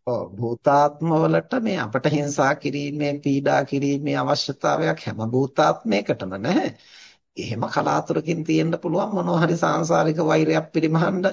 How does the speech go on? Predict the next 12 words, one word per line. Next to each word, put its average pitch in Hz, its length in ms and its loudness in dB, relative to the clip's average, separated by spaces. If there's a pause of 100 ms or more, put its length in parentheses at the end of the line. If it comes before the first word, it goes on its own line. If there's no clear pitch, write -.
(140)
ඉන්න 262 260 0
අය. - 160 -2
ඉතින් - 220 -8
එහෙමයි 135 360 0
කියලා 175 280 2
ඒගොල්ලන්ට 175 380 0
සීයට 160 360 0
සීයක් 175 340 0
අපිව 170 220 0
විනාශ 180 340 0
කරන්නත් 180 540 -2
බෑ. 160 260 4